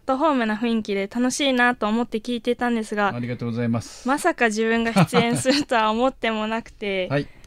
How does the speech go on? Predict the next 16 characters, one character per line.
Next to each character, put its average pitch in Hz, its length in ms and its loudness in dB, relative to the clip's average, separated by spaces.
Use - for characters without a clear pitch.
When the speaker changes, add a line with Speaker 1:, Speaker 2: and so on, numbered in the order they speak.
Speaker 1:
出 - 280 -8
演 311 240 0
し - 100 -8
た 311 160 2
ら、 226 380 2
あ 214 140 -4
の、 202 340 -4
雰 262 320 4
囲 247 40 0
気 220 140 -6
そ 226 160 -4
の 214 160 0
ま 214 140 -2
ま 202 180 0
ア 208 40 0
ッ 208 60 -6